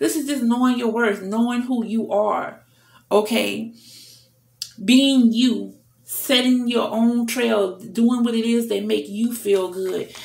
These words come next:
okay? What is it that make you truly feel happy? Trusting and leaning on what it is that you've been through, okay? Because something balanced is coming in, okay?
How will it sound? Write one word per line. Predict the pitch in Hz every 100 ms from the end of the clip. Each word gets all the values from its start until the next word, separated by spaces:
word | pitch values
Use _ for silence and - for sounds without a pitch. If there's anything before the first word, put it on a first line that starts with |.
| - -
okay? | 208 233 214 214 233 - - _ _ _ _ -
What | 202 254
is | 226
it | 226
that | 196 208
make | 180 -
you | 233 247
truly | - 240 202 202
feel | 214 175
happy? | - 196 208 202 - -
Trusting | - - 254 240 226
and | 202 190
leaning | 226 226 208 208 - - -
on | 196 196
what | 202 220
it | 214
is | 220 220
that | 190 190
you've | 220 185
been | 175 208 220
through, | - 185 180
okay? | 196 196 214 202
Because | 220 240 202 208
something | 254 254 240 208
balanced | 185 220 233 214 196 196
is | 202
coming | - 214 196 -
in, | 214 196 196 - _ _ - - _
okay? | 202 208 208 190 -